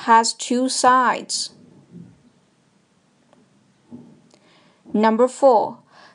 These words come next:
条条大路通罗马。All roads lead to Rome. All roads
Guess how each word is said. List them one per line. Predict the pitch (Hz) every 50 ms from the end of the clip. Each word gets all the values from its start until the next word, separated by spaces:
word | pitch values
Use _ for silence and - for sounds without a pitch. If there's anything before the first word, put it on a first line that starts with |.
| _ _ -
条 | - - 240 233 233 269 330
条 | - - 294 - - 262
大 | 240 - 294 254 - 208
路 | 214 233 233 214 196 190
通 | - - - 285 285 277 285 262
罗 | 220 196 190 196 214 233
马。 | 233 208 180 - - 226 - _ _ _ _ _ _ _ _ _ _ -
All | 226 247 277 302 320 320 302
roads | 254 220 220 220 214 214 214 220 240 233 - - -
lead | - 226 220 214 226 233 226 233 - -
to | 240 226 226 214
Rome. | 202 208 214 220 240 240 214 185 - 69 - - 226 - - - _ _ _ _ _ _ _ _ _ - - - _ _ _ _ _ _ _ _ _ _ _ _ _ _ _ _ _ _ _ _ _ _ _ _ _ _ _ _ - - _ _ _ _ _ _ _ _ _ _ _ _ _ - _ _ _ _ - -
All | 247 254 262 285 311 320 311
roads | 269 226 226 220 214 208 214 214 233 247 - - -